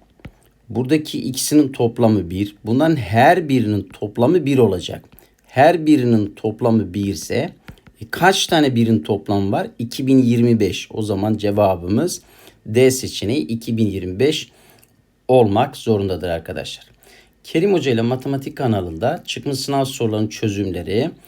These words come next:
ve yüzlerce video var arkadaşlar. Sınavlara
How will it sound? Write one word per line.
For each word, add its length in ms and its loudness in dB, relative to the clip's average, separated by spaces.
ve 260 2
yüzlerce 720 0
video 380 2
var 140 2
arkadaşlar. 600 -6
Sınavlara 600 0